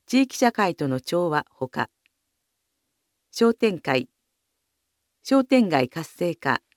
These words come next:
商店会加入促進ほか。産業経済団体、事業活動の環境整備ほか。金融機関、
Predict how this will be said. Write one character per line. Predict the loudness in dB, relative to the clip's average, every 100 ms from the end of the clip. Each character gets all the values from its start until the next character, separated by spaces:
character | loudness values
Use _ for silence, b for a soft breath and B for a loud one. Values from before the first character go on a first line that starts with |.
| _ _ _ _
商 | 0 0
店 | 2 -2
会 | 0 0 0
加 | -4 0
入 | 2
促 | 2 -2 -6
進 | -6 -6
ほ | -6 -10
か。 | -4 -6 -6 _ _ _ _ _ _ _ _ _ _ _ _ _ _ _ _ _ _
産 | 0 4 6
業 | 4
経 | 4 2 2
済 | 0
団 | 0 -4 -2
体、 | -2 -2 -6 _ _ _ _ _ _ _ _ _ _
事 | -2
業 | 4 4 4
活 | -2 -4
動 | 0 0
の | 0 -2
環 | -2 -4
境 | -2 -2
整 | 0 -2 -2
備 | -6
ほ | -8 -10
か。 | -8 -8 _ _ _ _ _ _ _ _ _ _ _ _ _ _ _ _
金 | 0 2
融 | 2 -2
機 | -2
関、 | 0 0 -2